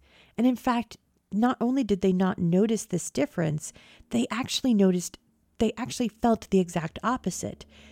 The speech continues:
Sixty-nine percent felt that they had performed better after reading the passage on the computer.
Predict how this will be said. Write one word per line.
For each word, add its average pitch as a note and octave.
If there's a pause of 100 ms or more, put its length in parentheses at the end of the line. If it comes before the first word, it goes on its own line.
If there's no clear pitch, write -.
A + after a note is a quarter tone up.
(140)
Sixty-nine C#4+
percent A#3+ (140)
felt A3
that G3+
they F#3
had E3+
performed C4
better C#3+
after E3
reading D#3+
the D#3+
passage D#3 (120)
on D3
the D#3
computer. G3